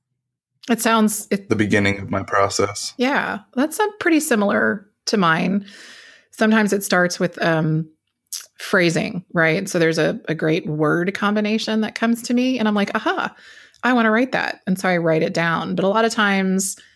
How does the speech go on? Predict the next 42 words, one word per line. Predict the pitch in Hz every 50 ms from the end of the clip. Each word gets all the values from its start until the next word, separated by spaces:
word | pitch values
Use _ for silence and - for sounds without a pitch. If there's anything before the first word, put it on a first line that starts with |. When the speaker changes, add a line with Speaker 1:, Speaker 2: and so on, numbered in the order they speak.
| _ _ _ _ _ _ _ _
Speaker 1:
um, | - 175 170 160 160 160 156 151 156
I'm | - 175 180
listening | 180 180 180 - 190 175 170 165
to | - 180
music, | 156 156 156 165 170 170 - 226 247 269 254 - - - - - _ -
and | 180 170
I'm | 170 165
inspired | 160 165 - - - 175 165 170 165 165
by | 160 156 151
lyrics, | 156 156 165 175 185 196 208 214 214 - - - - - -
or | 165 165 165 165 165 165 160 -
I'm | 180 175 175
going | 165 185 175 175 170 180
through, | 165 - 180 165 160 160 160 165
more | 180 196 214 202 -
often | 214 226 - - 190 175
than | 165 160 160
not, | 175 180 170 156 156 - - - _ _ - - - _ _ _ _ _ _ _ _ _
going | - 190 185 185 180
through | 180 - 190 170
a | 165 160
really | 156 160 156 151 156 151
emotional | 147 151 151 147 147 156 - - 151 147 156 165 175 170 165 175 - _ _ _ _ _ _ _ _ _ _ _ _ _ _ _ _ _ _ _ _
time | - - - 185 170 160 151 151 156 156 151
or | 156 165 156
a | - 165
highly | 156 - - 170 160 160 160 160 160
intensive | 156 160 - - - 160 - 156 - -
emotional | 165 156 - - - - - 160 - -
experience. | - - - - - 165 - - 170 170 185 185 - -
That's | 294 320 -
where | 311 254
a | 214
lot | 180 170 165 156 160
of | 160
the | - 165
writing | 170 - - - - - 180
comes | - - 170 156 -
from | - - -
for | - - -
me. | - - - 123 120
So | - 92 117 - - - 95 95 -